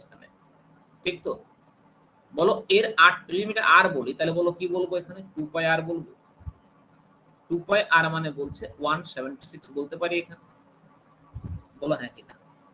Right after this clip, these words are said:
পারি বলতে। দুই into বলবো বাইশের সাত into বলবো আর এখানে কত হবে এটা?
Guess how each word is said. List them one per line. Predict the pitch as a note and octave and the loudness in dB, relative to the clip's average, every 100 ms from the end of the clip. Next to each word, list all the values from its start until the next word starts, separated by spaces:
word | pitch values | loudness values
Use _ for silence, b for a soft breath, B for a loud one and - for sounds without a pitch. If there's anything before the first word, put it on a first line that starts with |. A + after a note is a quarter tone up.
| _ _ _ - | _ _ _ -2
পারি | E3 | 0
বলতে। | F3 E3 E3 F#3+ _ _ _ _ _ _ _ _ _ _ _ - _ _ _ _ - | 0 -4 -8 -18 _ _ _ _ _ _ _ _ _ _ _ -20 _ _ _ _ -12
দুই | D3+ F3 G#3+ A3+ | 0 4 4 2
into | F#3+ F3+ F#3+ | -4 -2 2
বলবো | E3+ E3+ E3 | 4 4 4
বাইশের | D3 C#3+ D3+ E3+ E3 | 4 4 4 -2 -6
সাত | - A#2 A#2+ - _ _ _ _ _ _ _ _ _ _ _ | -6 -8 -8 -10 _ _ _ _ _ _ _ _ _ _ _
into | D3+ D3+ E3 | -8 -6 -4
বলবো | C3+ B2 C3+ - | -2 -2 -2 -4
আর | C3+ B2+ | 0 0
এখানে | A#2 - - A#2+ | 0 -8 -16 -4
কত | C#3+ E3+ | -2 -2
হবে | D#3+ D#3 C3+ | -2 -4 -6
এটা? | - | -12